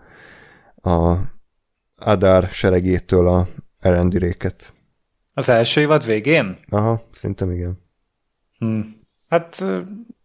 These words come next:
Speaker 2: nem tudom. Azért nagyon Westworld-ös lenne, hogyha tényleg ez lenne, hogy az egyik a múltban, a másik
Speaker 1: Hm.
Speaker 2: meg amott játszódik. Ö,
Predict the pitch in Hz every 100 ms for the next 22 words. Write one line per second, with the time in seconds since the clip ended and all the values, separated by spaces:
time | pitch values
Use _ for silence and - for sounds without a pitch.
0 | _ _ 165 151 110 - 135 135 143 156
1 | - - - - 143 190 190 208 185 165
2 | - 147 135 117 127 - 135 123 120 117
3 | 117 117 - 123 120 117 117 117 120 -
4 | - 220 - - 135 123 113 123 120 127
5 | 120 120 120 117 123 113 117 113 123 120
6 | 120 117 117 117 - 101 101 113 113 110
7 | - 113 113 - 120 113 120 127 - -
8 | _ _ _ - 117 120